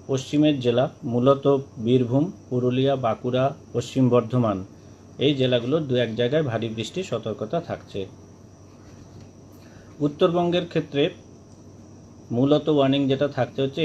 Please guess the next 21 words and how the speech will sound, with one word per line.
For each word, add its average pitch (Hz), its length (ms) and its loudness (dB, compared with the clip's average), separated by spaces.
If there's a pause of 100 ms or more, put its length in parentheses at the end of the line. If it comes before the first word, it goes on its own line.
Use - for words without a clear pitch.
একুশ, 151 240 -4 (160)
বাইশ 120 260 2 (100)
এবং 123 120 0 (180)
তেইশ। 107 260 0 (1000)
তার 127 160 2
মধ্যে 151 180 2 (120)
একুশ 175 220 -4 (140)
তারিখ 135 260 2 (540)
উত্তরবঙ্গের 135 580 0
ওপরের 143 360 0
যে 143 100 2 (100)
পাঁচটি 123 320 0 (120)
জেলা 120 200 2 (160)
অর্থাৎ 117 280 -4
দার্জিলিং, 117 480 -2 (280)
কালিম্পং, 117 500 -2 (180)
জলপাইগুড়ি, 113 580 -4 (100)
কুচবিহার 113 560 -4
এবং 123 180 -4
আলিপুরদুয়ার, 110 580 0 (640)
এই 160 80 4